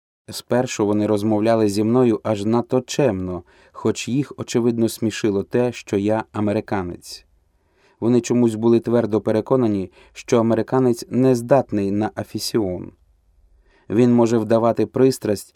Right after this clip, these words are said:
чи вважати пристрастю те, що є, власне, звичайнісіньким збудженням, але по-справжньому зазнавати її він не здатен.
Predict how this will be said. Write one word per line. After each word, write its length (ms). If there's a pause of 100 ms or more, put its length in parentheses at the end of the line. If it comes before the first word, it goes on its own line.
(160)
чи 200
вважати 480
пристрастю 640
те, 240
що 240
є, 160
власне, 520 (220)
звичайнісіньким 1000
збудженням, 760 (240)
але 300
по-справжньому 960 (180)
зазнавати 720
її 440 (180)
він 280
не 120
здатен. 540